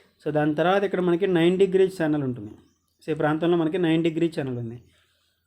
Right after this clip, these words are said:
నైన్ డిగ్రీ ఛానల్ ఏ ఏ దీవుల్ని వేరు చేస్తుంది అని అడిగితే మినికాయ్ దీవుల్ని, సుహేలి, కల్పనీ దీవుల్ని వేరు చేస్తుంది అని చెప్పాలి. ఓకేనా? So, మినికాయ్ దీవుల్ని, మాల్దీవుల్ని వేరు చేస్తున్న ఛానల్ ఎయిట్ డిగ్రీ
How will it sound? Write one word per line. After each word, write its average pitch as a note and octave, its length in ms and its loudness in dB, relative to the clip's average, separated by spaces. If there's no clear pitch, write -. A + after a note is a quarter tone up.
నైన్ E3 220 4
డిగ్రీ A3+ 340 4
ఛానల్ F#3 240 2
ఏ E3+ 240 4
ఏ - 20 4
దీవుల్ని F#3 320 2
వేరు D#3+ 220 4
చేస్తుంది D#3+ 400 -2
అని D3 80 -2
అడిగితే C#3 360 -6
మినికాయ్ F#3+ 480 0
దీవుల్ని, F3+ 540 0
సుహేలి, F#3+ 540 0
కల్పనీ E3 480 0
దీవుల్ని D3 360 -2
వేరు D3 300 0
చేస్తుంది C#3 360 -6
అని D3 120 -6
చెప్పాలి. A#2+ 280 -14
ఓకేనా? D3+ 240 -6
So, D#3 140 -4
మినికాయ్ F#3+ 360 2
దీవుల్ని, F3+ 360 4
మాల్దీవుల్ని E3 680 2
వేరు D3+ 320 4
చేస్తున్న D3+ 340 -2
ఛానల్ D#3+ 400 -2
ఎయిట్ C#3+ 180 0
డిగ్రీ D3+ 280 -2